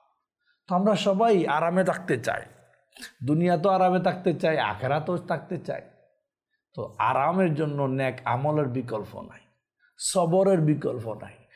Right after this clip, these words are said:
ধৈর্যের বিকল্প নাই, আল্লাহ এবং তার রাসূলের আনুগত্যের বিকল্প নাই,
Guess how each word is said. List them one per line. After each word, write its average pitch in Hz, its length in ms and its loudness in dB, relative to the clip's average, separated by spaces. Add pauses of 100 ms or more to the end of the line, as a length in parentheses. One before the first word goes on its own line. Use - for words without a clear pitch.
(300)
ধৈর্যের 180 420 4
বিকল্প 160 500 2
নাই, 117 240 -6 (640)
আল্লাহ 147 320 4
এবং 156 220 0
তার 147 160 0
রাসূলের 156 340 4
আনুগত্যের 170 720 2
বিকল্প 127 520 -4
নাই, - 220 -18